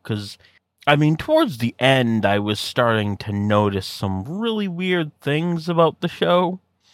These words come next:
After so many seasons, their, their evidence was about basically the same from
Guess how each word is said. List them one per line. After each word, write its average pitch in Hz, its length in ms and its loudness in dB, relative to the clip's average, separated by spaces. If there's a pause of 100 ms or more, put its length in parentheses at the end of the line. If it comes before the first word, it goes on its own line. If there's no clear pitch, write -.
(220)
After 120 320 0
so 135 220 2
many 135 240 2
seasons, 113 680 -2
their, 95 340 2 (460)
their 247 240 6
evidence 170 640 4
was 120 240 0
about 151 360 2 (100)
basically 131 540 0
the 104 180 -6
same 117 760 0 (380)
from 95 540 -2